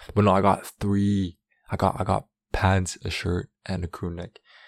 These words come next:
Isn't that crazy? Come to Winners. This is not a paid sponsorship. Anyways, for today's topic, I swear I know how to focus. I just needed to let you guys know. For today's topic, receiving well. Bro,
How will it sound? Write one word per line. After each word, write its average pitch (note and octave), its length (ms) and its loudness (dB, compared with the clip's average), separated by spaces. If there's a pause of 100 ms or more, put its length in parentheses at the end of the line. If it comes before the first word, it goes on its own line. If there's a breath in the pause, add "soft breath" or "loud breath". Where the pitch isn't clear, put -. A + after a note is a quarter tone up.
(320 soft breath)
Isn't - 120 -8
that - 80 -10
crazy? F2+ 460 -6 (360)
Come G2 140 0
to - 120 -4
Winners. F2 320 -2
This F#2+ 220 0
is F#2 60 -2
not F2 180 -2
a - 20 -6
paid F2 220 -4
sponsorship. F2 640 -6 (480 loud breath)
Anyways, B2 420 10 (240 loud breath)
for B2+ 120 8
today's A#2+ 680 10 (100)
topic, F#2+ 540 -2 (100)
I - 80 -8
swear A2 400 8
I G#2+ 60 10
know G2+ 140 2
how G2+ 80 -2
to F2 80 -4
focus. E2+ 500 -6
I - 80 -4
just F2 240 -4
needed A2 280 8
to F#2+ 220 4 (460 loud breath)
let - 220 -2
you F#2+ 40 6
guys F#2+ 220 8
know. F2+ 300 4 (800 loud breath)
For - 140 2
today's A2+ 340 8
topic, F#2+ 560 0 (880)
receiving G#2 640 6
well. F#2 400 4 (640)
Bro, G#2 400 8